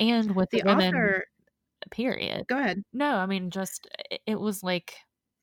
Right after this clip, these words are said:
Speaker 1: <sighs> I don't know, it just, I felt like there wasn't a good, I don't, <sighs> I can't even think of how to,
Speaker 2: Mixture?
Speaker 1: I guess, uh, yeah, I mean, it wasn't, like, a good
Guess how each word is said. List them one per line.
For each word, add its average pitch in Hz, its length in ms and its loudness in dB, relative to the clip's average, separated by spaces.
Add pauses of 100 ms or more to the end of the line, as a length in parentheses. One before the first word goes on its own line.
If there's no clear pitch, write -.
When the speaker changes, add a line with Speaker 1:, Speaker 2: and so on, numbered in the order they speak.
(220)
Speaker 1:
<sighs> - 320 -10
I 196 80 2
don't 175 160 0
know, 165 280 0
it 208 100 2
just, 208 400 0 (880)
I 190 60 4
felt 190 220 4
like 202 160 2
there 180 160 2
wasn't 165 420 0
a 165 100 -2
good, 151 640 -2 (2000)
I 175 100 -2
don't, 165 140 -4 (140)
<sighs> - 280 -10
I 190 80 -2
can't 208 240 0
even 180 160 0
think 175 160 0
of 165 100 -4
how 160 140 -2
to, 156 220 0
Speaker 2:
Mixture? 285 200 -2
Speaker 1:
I 269 100 4
guess, 294 280 2
uh, 233 240 2
yeah, 285 220 -2
I 240 140 4
mean, 214 200 2
it 202 100 0
wasn't, 214 380 0
like, 208 160 0
a 208 80 2
good 190 560 2